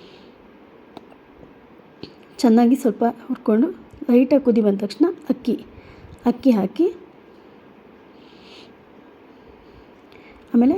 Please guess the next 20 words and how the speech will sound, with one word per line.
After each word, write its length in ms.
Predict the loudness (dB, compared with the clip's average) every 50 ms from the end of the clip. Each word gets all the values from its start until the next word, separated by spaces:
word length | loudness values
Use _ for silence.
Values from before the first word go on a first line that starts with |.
| 2 2 2
ಎರಡು 140 | 2 2 2
ಗ್ಲಾಸ್ 180 | 0 0 0 0 0 2
ನೀರು 180 | 2 2 2 2
ಹಂಗೆ 180 | 0 0 -2 -4 -6
ಹಾಕೋದು. 300 | -2 -2 -2 0 0 -2 -4 -6 -14 -20 -20 -20 -20 -20 -20 -20 -20 -20 -20 -20 -20 -20 -20 -12 -4 -2
ನೀರು 180 | 0 0 2 0
ಹಾಕಿ 260 | -2 -4 -6 -4 -4 -4 -4 -6 -16 -20 -20 -20 _ -6 -2 0
ಆಮೇಲೆ 220 | 2 2 2 2 2 2
ಸಾಲ್ಟ್ 280 | 2 4 4 4 4 2 0
ಎಷ್ಟು 160 | 0 0 2 2 2
ಬೇಕು 200 | 2 2 0 -2 0
ಅಂತ 140 | 0 0 0 0 2 2
ನೋಡಿಕೊಂಡು 440 | 0 -2 -2 -2 -2 0 0 0 -4 -6 -8 -14 -20 -20 -20 -20 -6 0
ಸಾಲ್ಟನ್ನು 480 | 2 4 4 4 2 0 -2 0 0 2 2
ಲಾಸ್ಟ್ದಾಗಿ 500 | 0 0 -2 -6 -6 -4 -4 -2 -2 -2 -2 -2
ಹಾಕೋದು. 360 | -4 -4 -4 -6 -8 -10 -10 -12 -16 -20 -20 -20 -20 -20 -20 -20 -20 -20 -20 -20 -20 -20 -20 -20 -20 -20 -20 -20 -20 -20 -20 -20 -20 -20 -20 -20 -6 0
ಸ್ವಲ್ಪ 220 | 2 2 2 2 0 2 2
ತಿರುಗಿಸ್ಬಿಟ್ಟು 560 | 2 2 2 -2 -4 -2 -2 -2 -2 -4 -14 -16 -16 -18 -20 -20 -20 -20 -20 -20 -20 -20 -20 -20 -20 -20 -20 -20 -20 -20 -20 -20 -20 -20 -20 -20 -20 -20 -20 -20 -8 -2 0
ಚೆನ್ನಾಗಿ, 420 | 2 2 4 2 2 2 0 -2 -2 -4 -10 -20 -20 -20 -20 -20 -20 -20 -20 -20 -20 -20 -20 -20 -20 -20 -20 -20 -20 -20 -20 -20 -20 -20 -20 -20 -20 -20 -20 _ -20 -20 -20 -20 -20 -20 -20 -20 -20 -20 -20 -20 -20 -20 -20 -20 -20 -20 -16 _ 2
ಬೇಕಾದರೆ 340 | 2 4 6 4 4 4 4